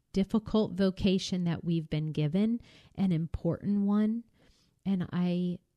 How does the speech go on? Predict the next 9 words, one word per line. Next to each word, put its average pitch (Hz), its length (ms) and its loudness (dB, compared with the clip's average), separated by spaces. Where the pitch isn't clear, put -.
welcome 220 400 2
you 170 280 2
to 202 420 0
evaluate 196 1040 0
your 170 140 -4
parenting 160 760 -6
and 175 200 -4
just 214 280 -2
notice 170 920 0